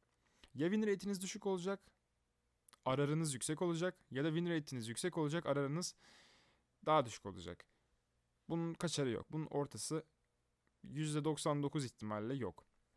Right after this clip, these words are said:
O yüzden kendi stratejinize göre ilerleyeceksiniz. Ben bu şekilde trade yapıyorum ki bu şekilde trade yaparken de bu şekilde yüksek ararlı işlemler denk geliyor. Ve bu işlemler denk geldiği zaman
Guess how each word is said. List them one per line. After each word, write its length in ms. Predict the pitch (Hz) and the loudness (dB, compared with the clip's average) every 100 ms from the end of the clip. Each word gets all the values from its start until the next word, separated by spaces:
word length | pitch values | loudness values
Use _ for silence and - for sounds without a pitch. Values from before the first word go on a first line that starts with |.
| _ _ _ | _ _ _
O 140 | 170 175 | 4 4
yüzden 240 | 147 170 | 4 2
kendi 260 | 160 156 160 | 2 2 2
stratejinize 640 | - 139 131 120 127 120 | 0 0 -2 -2 -4 -2
göre 300 | 113 110 98 - - - | -2 -2 -2 -8 -18 -8
ilerleyeceksiniz. 840 | 123 110 104 98 - 104 98 - - | -4 -4 -6 -10 -10 -10 -8 -10 -2
Ben 200 | 170 165 | 0 0
bu 40 | |
şekilde 320 | 156 135 117 104 | 0 -4 -4 -6
trade 220 | 110 107 | -4 -6
yapıyorum 360 | 117 170 202 | -2 0 0
ki 400 | 202 - 202 175 214 | -2 0 2 2 0
bu 80 | 175 | -2
şekilde 320 | 196 165 180 | -2 0 -2
trade 260 | 165 180 175 | 0 2 2
yaparken 520 | 175 190 185 165 120 | 4 4 4 0 -2
de 180 | 131 175 _ - _ - | -2 -4 _ -20 _ -6
bu 100 | 170 | -2
şekilde 560 | 190 160 123 120 139 - _ - - _ | -2 -2 -4 0 -2 -4 _ -20 -20 _
yüksek 440 | - 127 - 165 147 - | -4 0 2 2 0 2
ararlı 560 | 131 123 113 117 143 220 _ - | 6 6 4 2 -2 -4 _ -8
işlemler 640 | - - 120 110 120 160 - - - - - | -4 -2 -2 -2 -4 -6 -10 -20 -20 -8 -2
denk 260 | 131 160 | -2 -2
geliyor. 400 | - 147 113 95 - - | -2 0 0 -4 -8 -4
Ve 180 | 147 151 | -2 4
bu 240 | 214 196 | 4 4
işlemler 580 | 170 - 156 147 165 160 | 2 2 2 2 2 2
denk 220 | 156 156 | 0 2
geldiği 340 | 156 156 160 170 | 4 4 4 0
zaman 340 | 120 117 156 | 2 0 0